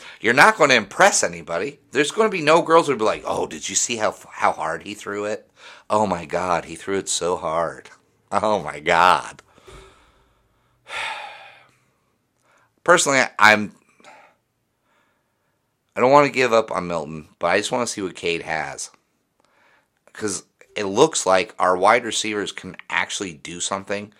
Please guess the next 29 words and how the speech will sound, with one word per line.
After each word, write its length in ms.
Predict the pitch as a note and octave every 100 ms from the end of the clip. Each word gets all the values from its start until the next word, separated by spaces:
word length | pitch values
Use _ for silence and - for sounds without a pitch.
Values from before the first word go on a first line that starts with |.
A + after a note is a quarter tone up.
| - -
when 200 | - G2+
you 200 | F#2 F#2+
give 500 | D#2+ - G2 G#2+ G2+
them 240 | F2+ F#2 F#2+
the 160 | E2+
opportunity 1000 | - F#2 F2+ F#2+ - - G2+ G2+ F2 D#2 D#2
to 180 | -
do 380 | D#2+ _ F#2+ G2
something. 480 | - D2+ C2+ - - _ _ - -
When 120 | - G#2+
you're 80 |
not 240 | G#2+ A2 A#2
trying 260 | - A2
to 160 | G2+ D#2+ - _ _
bust 360 | - A2+ A#2 -
their 160 | G2 E2+
hands, 440 | A2 G#2 G2 E2+ - -
bust 440 | F#2 B2 C#3 -
the 80 | A2
flesh 440 | - A#2 G#2 -
right 220 | F#2 G2+
off 220 | G2+ G2+ -
their 140 | F2+
hands, 340 | G2 G#2 A#2 - - -
they 120 | - G2+
can 160 | F#2+
actually 400 | F#2+ F#2 - E2+
do 220 | C#2+ D2+
something. 400 | C#2 - C2+ -